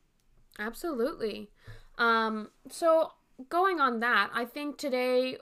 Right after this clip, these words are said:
in our feature, we wanna talk about some Canadian content creators that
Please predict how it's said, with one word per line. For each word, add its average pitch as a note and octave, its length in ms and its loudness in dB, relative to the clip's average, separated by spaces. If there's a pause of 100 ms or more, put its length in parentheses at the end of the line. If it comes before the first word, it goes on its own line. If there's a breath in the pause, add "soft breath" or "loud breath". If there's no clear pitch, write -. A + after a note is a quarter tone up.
(400)
in A#3 100 -2
our G#3+ 160 2
feature, D4 640 0 (320 soft breath)
we C4 160 0
wanna B3+ 260 2
talk B3 300 -2
about A3+ 720 2 (440)
some B3+ 220 -2
Canadian A#3+ 1000 -2
content A#3+ 440 -2
creators A3 840 -6 (340 soft breath)
that A#3+ 480 2